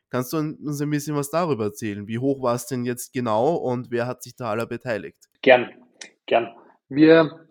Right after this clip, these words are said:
Speaker 2: äh, wir hatten vor einigen Wochen jetzt schlussendlich dann das Closing mit unseren neuen Investoren. Das sind zum einen der Fonds Stadtkraft Ventures aus Norwegen, die in Deutschland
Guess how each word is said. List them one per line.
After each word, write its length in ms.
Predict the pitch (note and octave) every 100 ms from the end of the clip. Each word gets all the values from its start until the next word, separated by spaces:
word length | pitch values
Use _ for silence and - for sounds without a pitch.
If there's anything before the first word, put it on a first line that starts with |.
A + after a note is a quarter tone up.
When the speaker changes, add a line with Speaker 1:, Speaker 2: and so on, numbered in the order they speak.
| -
Speaker 2:
äh, 160 | D3 C#3
wir 120 | C3+
hatten 240 | C#3 D#3+
vor 140 | C#3 C3
einigen 260 | C#3+ D#3 C3+
Wochen 280 | D3+ D#3+
jetzt 440 | D3 B2+ - - -
schlussendlich 500 | C#3 C3 C3+ C3+ B2+
dann 120 | B2+
das 180 | A#2+ -
Closing 640 | C#3+ C3+ D#3+ G3 F#3+ F3+
mit 100 | C3+
unseren 280 | C3 - A#2+
neuen 280 | A#2 C3 C3
Investoren. 760 | C3 A#2+ A#2 - A2+ D3+ F3+ - _ _ _
Das 160 | B2+
sind 300 | - C#3+ C#3
zum 120 | - B2+
einen 520 | B2+ C#3+ C#3+ C#3 B2+ _ _
der 100 | A#2+
Fonds 400 | - B2 B2+ -
Stadtkraft 760 | - C#3 - D#3+ D#3+ - - - _ _ D3+ -
Ventures 500 | B2+ D3+ - E3 -
aus 160 | A#2+
Norwegen, 580 | A#2 A#2 D3 F3+ G3+ - - - - _ _ _ -
die 80 | C3+
in 120 | C3
Deutschland 580 | A#2+ - D#3 D3+ D#3